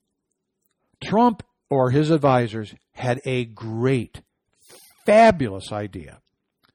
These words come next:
to join the U A W strike in Detroit.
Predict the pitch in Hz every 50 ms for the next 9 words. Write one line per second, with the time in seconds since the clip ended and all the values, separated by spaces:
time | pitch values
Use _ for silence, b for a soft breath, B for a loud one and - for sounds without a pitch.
0 | _ _ _ _ _ _ _ _ _ _ _ _ _ _ _ _ _ - 135 127
1 | 110 131 147 151 160 160 147 135 131 131 - 135 131 139 139 131 123 120 110 113
2 | 113 107 110 104 98 - - - 117 113 107 - - 117 98 92 98 - - -
3 | - 82 69 - - -